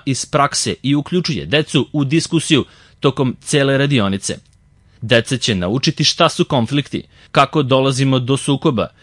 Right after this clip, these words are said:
koje su korisne veštine za razrešavanje, kako da obe strane budu zadovoljne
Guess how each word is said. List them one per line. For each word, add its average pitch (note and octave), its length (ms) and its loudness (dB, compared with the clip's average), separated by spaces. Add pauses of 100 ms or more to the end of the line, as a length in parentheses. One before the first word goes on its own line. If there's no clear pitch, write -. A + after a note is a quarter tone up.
(200)
koje E3+ 220 4
su D#3+ 180 -2
korisne D3+ 580 0
veštine C3+ 540 -2
za A#2+ 340 -2
razrešavanje, C3+ 880 0 (320)
kako D#3+ 300 2
da B2 300 -2
obe E3 240 2
strane E3 380 0
budu C3 220 0
zadovoljne A2+ 640 -4